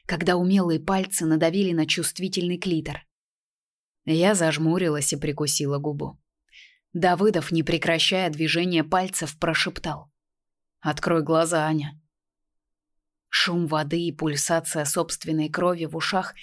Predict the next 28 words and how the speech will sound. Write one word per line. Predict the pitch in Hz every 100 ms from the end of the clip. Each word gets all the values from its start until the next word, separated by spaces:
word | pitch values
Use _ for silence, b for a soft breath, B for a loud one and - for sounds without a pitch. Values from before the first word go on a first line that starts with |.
| B B B
заглушали | 165 180 175 175 160 196 185
все | - - 175
посторонние | 170 - 170 180 180 175 175
звуки, | 170 175 160 - - b b b b _
и | 180
Захару | 170 175 226 196
пришлось | 143 160 - 185 196
повторить | 151 143 208 147 147
свою | - 151 147
просьбу. | 160 151 - - _ _ _ _ _ _ _
Я | 175 175 185
с |
трудом | - 175 165 180
разлепила | 170 156 160 151 165 160
веки, | 151 175 175 - B B B
но | 175
сфокусироваться | - 190 185 170 208 196 175 - 160
не | 165
получалось. | 170 185 196 190 151 143 - b b b b _
Зато | - 180 175 170
чувства | - 185 180 - 160
обострились | 151 151 156 - 151 151 147
до | 151
предела. | 147 147 143 143 147 156 _ B B B -
И | 170
когда | 170 160 165 170
Давыдов | 156 165 170 160
наклонился | 160 156 160 156 160 190 - -